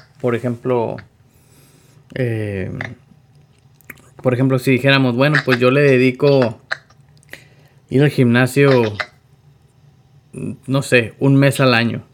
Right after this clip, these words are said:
Por ejemplo, una vez estaba platicando con, con alguien y pues dice, no, es que, por ejemplo,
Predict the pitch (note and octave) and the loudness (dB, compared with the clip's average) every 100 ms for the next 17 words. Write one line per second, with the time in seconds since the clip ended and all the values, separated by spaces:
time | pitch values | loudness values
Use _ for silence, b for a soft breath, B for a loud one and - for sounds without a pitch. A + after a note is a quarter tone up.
0 | _ _ _ _ _ _ b b b b | _ _ _ _ _ _ b b b b
1 | b b _ _ _ _ _ - B2 B2+ | b b _ _ _ _ _ -6 -4 -2
2 | B2 B2+ A#2+ G2+ F#2+ - - - - - | -2 0 -2 -4 -12 -14 -16 -16 -14 -12
3 | - C2 - C3 C3 C3 B2+ B2+ C3 C3+ | -12 -12 -10 -4 0 2 2 0 -2 -2
4 | A#2+ A#2 A#2+ B2 A#2 - A2+ G#2+ G#2+ A2+ | -4 -4 -2 -2 -2 -6 -6 -6 -8 -6
5 | A2+ C3 C#3 C3 B2 A#2 A#2+ A#2+ A#2 B2 | -2 0 2 0 -2 -2 -4 -2 0 2
6 | D3 C#3+ C#3+ A#2 - A#2+ A#2+ B2+ B2+ A2+ | 0 0 0 0 0 -2 -2 -4 -2 -4
7 | A2 | -4